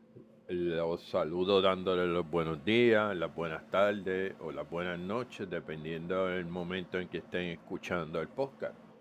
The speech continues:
Este episodio está titulado de la siguiente forma: Superando la adicción al azúcar. Estrategias efectivas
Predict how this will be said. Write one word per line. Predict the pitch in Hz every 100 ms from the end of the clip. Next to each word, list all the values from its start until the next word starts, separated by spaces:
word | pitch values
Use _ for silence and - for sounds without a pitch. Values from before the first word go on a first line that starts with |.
| -
Este | 92 - 95
episodio | 87 - 127 117 87 - - - - - - - - - - - - -
está | 98 - 107
titulado | 135 131 127 113 123 123
de | 107
la | 101
siguiente | - 92 95 95 90
forma: | - 101 82 - - - - _ _ - _ _ _ - - -
Superando | - 95 92 82 92 110 127 127
la | 117 92 85 80 76 - - -
adicción | 98 82 87 - - - 98 98 127 143 -
al | 95 76
azúcar. | - - 95 - 69 - - - - - - _ _ -
Estrategias | 101 98 - - 87 85 101 120 117
efectivas | 131 101 - 113 - 131 131 131